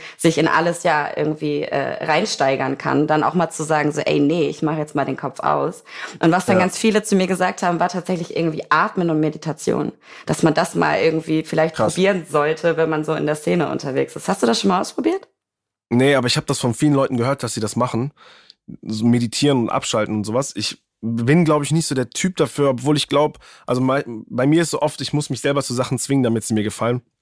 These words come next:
Speaker 1: Mhm.
Speaker 2: Ich tu mich immer schwer damit, so Sachen auszuprobieren und dann zu machen. Aber ich glaube, das ist, das ist vielleicht eine, eine gute Lösung. Ich hör das von vielen Leuten, dass sie das machen.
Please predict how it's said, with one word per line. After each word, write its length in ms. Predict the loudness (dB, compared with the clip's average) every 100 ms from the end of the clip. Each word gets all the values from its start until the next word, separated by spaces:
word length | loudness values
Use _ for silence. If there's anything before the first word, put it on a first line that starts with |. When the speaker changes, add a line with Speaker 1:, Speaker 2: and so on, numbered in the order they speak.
| _
Speaker 1:
Mhm. 260 | 4 4 2
Speaker 2:
Ich 120 | 0
tu 100 | 4
mich 160 | 4 4
immer 160 | 2 2
schwer 180 | 2
damit, 240 | 2 2 0
so 100 | -2
Sachen 220 | -2 -2
auszuprobieren 640 | 0 0 -2 -8 -4 -2 0
und 80 |
dann 140 | -2 -2
zu 80 | -2
machen. 320 | -2 -2 -4 -8 -18 -18 -20 -4
Aber 440 | 0 2 2 0 -4 _
ich 140 | -4
glaube, 260 | 2 2 4
das 160 | -2 -2
ist, 240 | -6 -8 -2
das 220 | -2 -2
ist 80 | -4
vielleicht 320 | 0 0 0
eine, 460 | 0 2 2 2 2
eine 280 | 2 0
gute 240 | 0 -2 2
Lösung. 280 | 2 2 0
Ich 120 | 0
hör 80 | 0
das 140 | 0
von 160 | -4 -4
vielen 180 | 0
Leuten, 220 | 0 0 -2
dass 140 | -4
sie 60 | -6
das 140 | -4
machen. 300 | -2 -2 -4